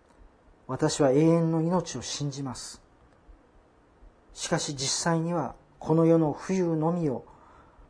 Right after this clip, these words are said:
私の人生の目的とみなしています。私はキリストと一つになった洗礼信者であることを告白します。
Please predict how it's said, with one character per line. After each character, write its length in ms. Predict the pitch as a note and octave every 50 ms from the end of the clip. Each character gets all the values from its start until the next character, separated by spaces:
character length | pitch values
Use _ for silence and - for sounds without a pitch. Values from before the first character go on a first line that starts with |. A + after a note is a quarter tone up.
| _ _ -
私 300 | C3 C#3+ D3+ C#3 - -
の 100 | D#3 C#3+
人 200 | C3+ D#3 F3+ D#3+
生 220 | - - E3 D3+
の 180 | C#3 C#3 C3 B2+
目 240 | B2+ B2+ B2 - -
的 220 | - - F3 - -
と 260 | - - F#3+ F#3+ -
み 100 | D3 C3+
な 100 | B2+ A#2+
し 160 | G#2+ - - -
て 100 | - D3+
い 60 | C3+
ま 180 | B2 B2 A#2
す。 260 | - - - - - - _ - - _ _ _ _ _ _ _ _ _ _ _ _ _ - - - _ _ _ _ _ _ _ _ _ _ _ _ _ - - _ _ _ - -
私 340 | - C#3 C#3 D#3 D3+ - -
は 60 | D3+
キ 180 | D3+ - - D3+
リ 100 | F3 D#3
ス 100 | - -
ト 100 | F#3+ F3
と 220 | F3+ - F3+ F3+
一 240 | F3+ - - - F#3
つ 160 | F#3 - E3+
に 100 | D#3 C3+
な 100 | C3 C#3+
っ 60 | D3+ - -
た 200 | - C#3+ B2 - - - - - - -
洗 360 | - - - - E3 E3+ F3 E3
礼 180 | F3 E3+ E3
信 300 | E3 - - F#3+ F#3+ F3+
者 120 | D#3 D#3 C3
で 120 | C3+ C3
あ 80 | C#3 D3+
る 80 | D#3+
こ 140 | D#3+ - D3
と 160 | C#3+ C#3+ C3
を 60 | A#2
告 280 | - - - C3 - -
白 220 | D#3 D3 - -
し 160 | - - - B2+
ま 80 | A#2
す。 240 | G2 - - -